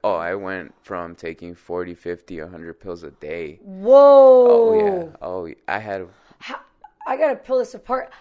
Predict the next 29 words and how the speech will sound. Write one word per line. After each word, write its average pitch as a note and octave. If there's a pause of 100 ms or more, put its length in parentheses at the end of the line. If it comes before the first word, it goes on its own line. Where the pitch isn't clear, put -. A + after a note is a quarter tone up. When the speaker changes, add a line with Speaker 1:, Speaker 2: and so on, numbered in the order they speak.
(160)
Speaker 2:
How D4
did D#4+
you A#3+
function C4+ (440)
being D4
on A#3
that G#3+
much? G#3+
Speaker 1:
Um, F2+ (240)
I F2+
didn't F#2+
really E2+
function, E2+
to -
be F2
honest E2
with F2
Speaker 2:
Okay. -
Speaker 1:
you. E2+
I E2
was F2
just -
a -
vegetable E2+
staying E2
in E2
bed, F2 (160)
but -
Speaker 2:
Oh, G3+